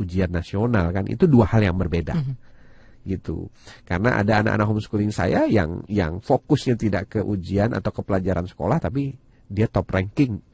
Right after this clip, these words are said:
Speaker 1: di sekolah luar negeri,
Speaker 2: Mhm.
Speaker 1: begitu. Kira-kira seperti itu.
Speaker 2: Oke, terima kasih, Bu Elizabeth. Nah, mudah-mudahan juga ini bisa membantu ya, ya. Oke, tadi kan ada beberapa, eh, mungkin tokoh yang mungkin bisa kita pelajari ya, dari cerdas intrapersonal juga interpersonal.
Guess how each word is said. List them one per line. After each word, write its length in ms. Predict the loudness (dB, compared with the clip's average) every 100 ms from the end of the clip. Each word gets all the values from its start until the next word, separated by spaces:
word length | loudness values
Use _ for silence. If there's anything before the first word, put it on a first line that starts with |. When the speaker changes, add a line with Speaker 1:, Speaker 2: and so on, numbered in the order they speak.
| -20 _ -8
Speaker 1:
di 360 | 0 2 2 -2
sekolah 360 | -12 0 2 2
luar 200 | 0 0
negeri, 320 | 0 0 0 0
Speaker 2:
Mhm. 40 |
Speaker 1:
begitu. 400 | -2 -2 -4 -10 -12 -20 -20 -20 _ -8
Kira-kira 480 | -4 -4 -2 -4
seperti 480 | -4 -6 -6 -6 -6
itu. 80 | -8
Speaker 2:
Oke, 320 | -6 -6 -6
terima 240 | -4 -4 -4
kasih, 240 | -6 -4
Bu 160 | -2 0
Elizabeth. 480 | -2 -2 -4 -4 -8
Nah, 240 | -12 -8 -6
mudah-mudahan 400 | -4 -4 -4 -4
juga 160 | -4
ini 80 | -6
bisa 320 | -6 -6 -6
membantu 400 | -4 -2 0 0
ya, 160 | 0 0
ya. 160 | -2 -4 -16 -20 -20 -8
Oke, 160 | -2 0
tadi 160 | 0
kan 160 | 0 -2
ada 160 | 0 2
beberapa, 440 | 2 0 2 4 4 4 2 0
eh, 560 | -2 -2 -2 -2 -4 -2
mungkin 240 | -2 -2
tokoh 320 | -2 -2 0 2
yang 240 | 2 2
mungkin 400 | 2 0 0 -2
bisa 240 | -4 -4
kita 160 | -4 -4
pelajari 560 | -2 -2 -2 -2 -2 -2
ya, 120 | -4
dari 120 | -6
cerdas 400 | -6 -6 -6 -6
intrapersonal 800 | -6 -6 -4 -6 -6 -8 -6 -6
juga 240 | -4 -6
interpersonal. 720 | -6 -6 -6 -10 -10 -8 -8